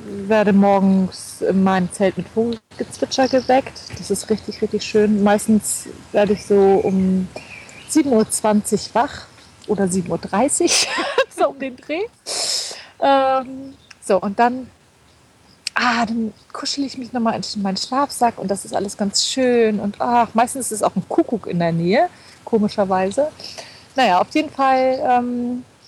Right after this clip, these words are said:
stehe ich dann ganz in Ruhe auf und dann frühstücke ich, dann packe ich zusammen und so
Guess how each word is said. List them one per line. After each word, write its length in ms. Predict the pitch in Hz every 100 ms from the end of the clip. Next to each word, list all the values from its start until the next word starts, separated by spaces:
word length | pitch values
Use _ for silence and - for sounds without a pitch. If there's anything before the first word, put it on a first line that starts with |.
| -
stehe 220 | - - 277
ich 100 | -
dann 160 | 220
ganz 240 | 220 208 226
in 80 |
Ruhe 360 | 208 208 185 180
auf 520 | 254 262 254 254 254 254 - -
und 300 | - 208 196 190 - -
dann 180 | 196 185 - - -
frühstücke 500 | 320 311 - 254 247
ich, 300 | - 226 226
dann 120 | 196
packe 260 | - - 208
ich 100 | 190
zusammen 520 | - 180 226 233 233 - - - - -
und 160 | 240 226
so 100 | 247